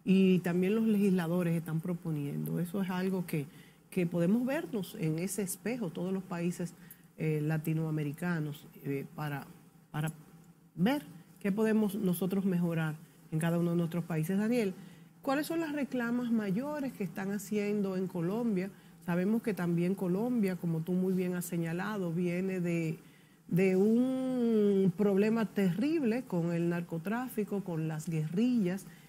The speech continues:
y apenas el país estaba, pues, saliendo de esto y viene la pandemia. ¿Cuáles son los reclamos de la población en este caso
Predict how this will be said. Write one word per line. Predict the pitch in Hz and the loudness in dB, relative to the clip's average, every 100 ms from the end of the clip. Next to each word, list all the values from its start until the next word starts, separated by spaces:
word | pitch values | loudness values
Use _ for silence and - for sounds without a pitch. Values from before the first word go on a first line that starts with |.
| - | -6
y | - 240 247 | 2 4 4
apenas | 214 185 208 208 226 226 220 - - | 2 2 2 4 4 0 -2 -4 -6
el | 180 180 | 2 2
país | 180 180 196 226 | 2 2 4 4
estaba, | 208 190 - 190 202 214 190 147 - - - - _ - | 2 -4 -2 0 2 4 2 0 -6 -20 -20 -20 _ 0
pues, | 185 196 185 175 160 - - | 4 6 6 6 4 0 -6
saliendo | 160 - 196 208 247 214 170 175 | -4 2 6 6 6 4 4 2
de | 180 170 | 0 0
esto | 165 165 175 - | -2 -4 -8 0
y | 170 | 0
viene | 175 175 185 180 156 | 2 0 0 -2 -4
la | 165 165 | -4 -4
pandemia. | 165 160 170 220 190 151 - - - | -2 -2 0 0 -2 -4 -10 -20 -12
¿Cuáles | - 202 | 0 0
son | 208 220 | 2 0
los | 202 | 0
reclamos | 196 196 190 196 | 0 0 2 2
de | 196 | 0
la | |
población | 185 180 175 175 - 185 180 | -2 -2 0 0 -2 -2 -2
en | 170 | -2
este | 175 175 | -2 -4
caso | 175 175 175 - 165 | -6 -4 -4 -4 -6